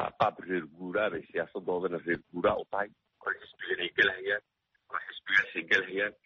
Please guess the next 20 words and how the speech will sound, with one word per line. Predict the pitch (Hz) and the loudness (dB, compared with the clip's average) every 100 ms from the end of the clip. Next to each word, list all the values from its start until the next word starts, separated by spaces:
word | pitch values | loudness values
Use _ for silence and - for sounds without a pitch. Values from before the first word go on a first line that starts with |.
| - - _ | -20 -20 _
Waxyaabaha | - 104 110 131 113 | 2 6 8 6 2
badanaa | - 117 101 98 | 0 0 0 0
ay | 120 | -2
tixgeliyaanna | - - - 104 113 117 101 92 | -6 -14 -6 -2 4 4 4 2
waxaa | 82 - 92 | 0 0 0
ka | - | 0
mid | 117 80 | -2 -2
ah, | 80 - _ _ _ - | -4 -8 _ _ _ -6
xisbigan | 147 127 123 110 110 | -4 2 6 8 8
yaa | 107 | 6
noogu | 110 120 127 113 | 6 4 2 -2
jira | 123 120 107 | 2 2 2
oo | - 104 | -2 -2
geedkiiba | 110 110 - 120 104 | 0 -2 -2 -4 2
ah, | 85 - - | 2 2 -4
yaa | - 92 | -6 -2
albaabka | 107 104 120 117 95 | 0 4 4 4 -8
taagan | - 90 101 101 | -2 0 0 -2
oo | 95 | -4
maaragtay, | 98 82 - 76 | -4 -6 -6 -12